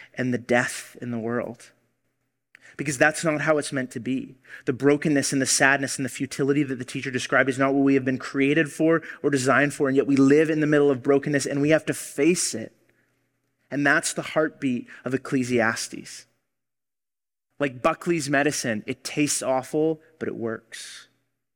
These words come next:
Like a medicine that leaves that terrible taste in your mouth, but actually heals. The teacher's trying to get us to look things in the face. Set aside the distractions. Turn off Netflix for two minutes. Take your AirPods out and be honest.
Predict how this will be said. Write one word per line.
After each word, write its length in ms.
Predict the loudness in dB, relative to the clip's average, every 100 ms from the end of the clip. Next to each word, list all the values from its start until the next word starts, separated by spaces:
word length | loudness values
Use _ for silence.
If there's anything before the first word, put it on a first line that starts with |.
| _ _ _ _ _ -8
Like 100 | -4
a 60 | 0
medicine 440 | 0 0 0 0
that 100 | 0
leaves 260 | 2 2 2
that 180 | 0
terrible 360 | 0 -2 -2 -2
taste 320 | -2 -2 -2
in 80 | -2
your 80 | 0
mouth, 180 | 0 0
but 140 | 2
actually 440 | 2 0 -4 -4
heals. 360 | -4 0 0 0 -6 -4
The 80 | -4
teacher's 400 | 0 -2 -2 -2
trying 240 | 0 2
to 80 | 2
get 220 | 4 4
us 160 | 2 -2
to 60 | -4
look 320 | 0 -2 -2 -16 -20 _ _
things 560 | -4 -2 -2 -2 -4
in 340 | -2 -2 -2 -4
the 80 |
face. 360 | -4 -2 0 0
Set 220 | 0 2
aside 380 | 0 2 2 2
the 80 | -2
distractions. 800 | -6 -4 -4 -4 -10 -16 -18 -20 _ _ _ _ _ _
Turn 260 | -6 -2 0
off 200 | 0 0
Netflix 380 | -2 -2 -8 -8
for 120 | -12
two 460 | -4 0 0 0 -6 -6
minutes. 300 | -2 -2 -4
Take 340 | -2 -2 2
your 140 | 0 0
AirPods 540 | 2 0 2 0 2
out 160 | 2 2
and 200 | 0 0
be 200 | 0 2
honest. 640 | 2 2 2 -2 -8 -12